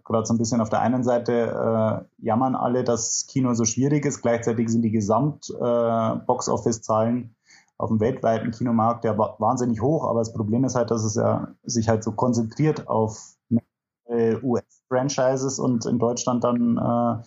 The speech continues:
halt irgendwie ein paar Komödien im Jahr, die rauskommen, äh, die irgendwie, äh, den, den absoluten Großteil dann der Zuschauer am Ende ausmachen.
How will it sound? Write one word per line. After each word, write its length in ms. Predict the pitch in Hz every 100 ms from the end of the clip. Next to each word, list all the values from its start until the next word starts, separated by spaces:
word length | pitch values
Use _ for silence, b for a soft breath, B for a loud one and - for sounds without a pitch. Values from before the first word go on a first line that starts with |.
| B B B B 120
halt 100 | 113
irgendwie 320 | 131 123 120
ein 100 | 113
paar 640 | 117 117 120 113 110 110 -
Komödien 420 | 120 127 156 135
im 100 | 117
Jahr, 160 | 113
die 120 | 117 117
rauskommen, 680 | 113 113 - 120 123 123
äh, 320 | - 117 117
die 160 | 110 117
irgendwie, 460 | - 113 117 117 117
äh, 420 | - - 117 -
den, 320 | 110 113 120
den 140 | 113
absoluten 520 | - - - 123 123 120
Großteil 440 | 113 151 - 113
dann 400 | 113 113 113 117
der 140 | 113 110
Zuschauer 400 | - 123 113 113
am 140 | 113
Ende 220 | 113 113
ausmachen. 520 | 117 113 120 123 127